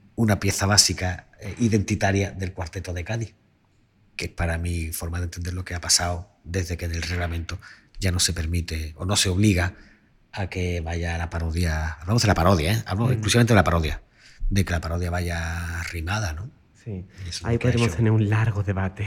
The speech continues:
Speaker 3: <laughs>
Speaker 1: Sobre
Speaker 3: sobre
Speaker 1: eso,
Speaker 3: ese
Speaker 1: sí, sí,
Speaker 3: asunto.
Speaker 1: sí. Y yo no quiero que esto nadie lo entienda como una crítica en de, en detrimento de los cuarteteros que hay, que, que son una gente con un arte y que yo muero con ellos, ¿sabes? Con el, me parece una gente
Speaker 3: Sí,
Speaker 1: con
Speaker 3: sí, sí.
Speaker 1: y además la proyección comercial que está teniendo en algunos casos, como en el del Morera, me parece maravilloso y brindo por ello y gloria bendita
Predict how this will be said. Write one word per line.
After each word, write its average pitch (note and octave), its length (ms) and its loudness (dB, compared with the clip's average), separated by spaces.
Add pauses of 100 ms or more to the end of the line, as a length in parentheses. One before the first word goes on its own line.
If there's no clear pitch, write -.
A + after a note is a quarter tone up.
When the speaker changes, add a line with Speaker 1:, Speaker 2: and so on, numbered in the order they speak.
(120)
Speaker 3:
<laughs> - 80 -8
Speaker 1:
Sobre G#2 200 2 (100)
Speaker 3:
sobre B2 120 4
Speaker 1:
eso, C3+ 180 4
Speaker 3:
ese - 100 2 (100)
Speaker 1:
sí, G#2+ 80 2
sí, - 120 0
Speaker 3:
asunto. A#2+ 300 0 (380)
Speaker 1:
sí. - 120 -2
Y A2 60 2
yo A2+ 100 4
no A#2+ 80 2
quiero B2 180 4
que A#2+ 80 0
esto B2 240 2
nadie A2 240 0
lo A2 80 0
entienda G#2+ 280 -2
como G#2+ 200 -2
una G#2 180 0
crítica F#2+ 300 -6
en A2 160 -4
de, G#2 220 -2
en G2+ 100 0
detrimento F#2+ 520 0
de G#2 100 2
los G#2 140 0
cuarteteros E2 540 -4
que E2+ 140 -6
hay, E2+ 120 -4
que, - 120 -10
que - 120 -8
son - 160 -4
una F2 100 -4
gente E2 240 -6
con E2 160 -6
un E2 120 0
arte E2+ 340 0
y F2 100 2
que F2+ 80 0
yo E2 100 0
muero F2 300 2
con E2 140 0
ellos, G2 260 4
¿sabes? G#2 180 -2
Con G#2+ 140 -4
el, G2 100 -4 (220)
me F2 80 -12
parece F2 240 -8
una F#2 80 -2
gente F2+ 220 -4
Speaker 3:
Sí, G2+ 80 -4
Speaker 1:
con F#2 100 -2
Speaker 3:
sí, F2+ 60 -4
sí. - 420 -12
Speaker 1:
y F#2 60 -2
además F2 480 2
la G2 100 2
proyección F#2 340 -2
comercial F#2 480 0
que - 80 -4
está E2+ 140 -6
teniendo F#2 300 0
en F2+ 60 -2
algunos F2 280 -2
casos, F#2+ 300 0
como G2+ 140 0
en F2+ 40 -2
el F2+ 80 -2
del F2 140 0
Morera, E2+ 340 -2
me D#2 160 -6
parece - 300 -6
maravilloso D#2+ 600 -4
y G#2 80 2
brindo F2+ 340 0
por E2+ 140 -6
ello F#2 180 -2
y G#2 40 0
gloria F2+ 180 -2
bendita F2 480 -2